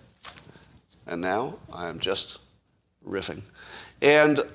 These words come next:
although some of you are hoping that I would last long enough for you to complete your workout,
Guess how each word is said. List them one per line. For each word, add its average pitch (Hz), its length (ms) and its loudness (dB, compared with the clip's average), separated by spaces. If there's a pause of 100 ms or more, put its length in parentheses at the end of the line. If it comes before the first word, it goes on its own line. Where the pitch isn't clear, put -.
(100)
although 151 260 8
some 180 220 2
of 156 120 2
you 139 240 2
are 107 200 6
hoping 127 320 0
that 104 160 2
I 98 100 6
would 92 300 -2
last 98 440 2
long 104 240 2
enough 110 200 0
for - 100 -8
you 101 140 -4
to 101 100 -6
complete 110 480 -6
your 107 160 -2
workout, 98 460 -4